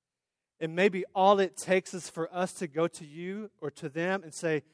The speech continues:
"I forgive you anyways." Because forgiveness is for you. How many of us continually, maybe in our own backpack,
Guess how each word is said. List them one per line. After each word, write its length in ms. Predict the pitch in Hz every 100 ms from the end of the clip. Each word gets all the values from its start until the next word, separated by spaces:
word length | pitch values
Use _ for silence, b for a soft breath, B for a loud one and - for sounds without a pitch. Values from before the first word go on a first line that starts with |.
| _ _ _ _ -
"I 140 | 220
forgive 420 | 208 143 127 147
you 160 | 160 170
anyways." 300 | 156 117 101 98 101 _ _ _ _ _ _ _ _ _ _ _ -
Because 280 | 180 214
forgiveness 800 | - 196 151 240 269 277 - - - _ _
is 100 | 147
for 200 | - 160
you. 340 | 135 135 123 110 _ _ _ _ _ _ _ _ _ _ _ _ _ _ _ _ _ _ _ _ _ _ _ _ _ _ _ _ _ _ _ _ _ _ _ _ -
How 200 | 220 285
many 300 | 294 269 247
of 220 | 220 190
us 140 | 196
continually, 960 | - 190 - 214 247 220 185 170 160 180
maybe 280 | 196 208 208
in 260 | 208 190
our 220 | 175 156 165
own 280 | 190 226 202
backpack, 840 | 233 240 - 233 254 254 -